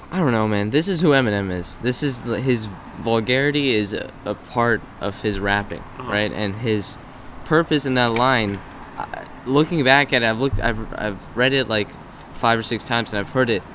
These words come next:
Speaker 1: a few times as well. And I don't think he's calling him that. I think he's referring to when he called himself, when he, when Tyler
Speaker 2: Yeah.
Speaker 1: called himself that.
Speaker 2: Mm-hmm.
Speaker 1: Which, I don't know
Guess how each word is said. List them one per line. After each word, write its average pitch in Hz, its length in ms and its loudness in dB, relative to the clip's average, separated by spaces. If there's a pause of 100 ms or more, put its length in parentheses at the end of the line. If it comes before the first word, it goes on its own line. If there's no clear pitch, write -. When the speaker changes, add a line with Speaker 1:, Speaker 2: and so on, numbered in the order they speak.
(240)
Speaker 1:
a 104 40 -8
few 107 200 -2
times 95 320 -4
as 90 140 -8
well. 107 220 -2 (540)
And 104 280 2 (760)
I - 40 2
don't 160 160 4
think 165 200 2
he's 131 180 0
calling 135 500 0
him 107 300 -4
that. 104 260 0 (240)
I 113 80 2
think 131 240 -4
he's 120 260 -4
referring 123 440 0
to 113 100 -4
when 113 160 0
he 107 60 0
called 113 280 -2
himself, 90 400 -6 (160)
when 113 140 -2
he, 104 80 -2
when 110 240 -2
Tyler 113 500 2 (100)
Speaker 2:
Yeah. 139 180 -4
Speaker 1:
called 110 200 2
himself 90 380 -8
that. 85 120 -8
Speaker 2:
Mm-hmm. 160 380 -8
Speaker 1:
Which, 160 200 2
I 165 140 4
don't 151 140 4
know 127 280 4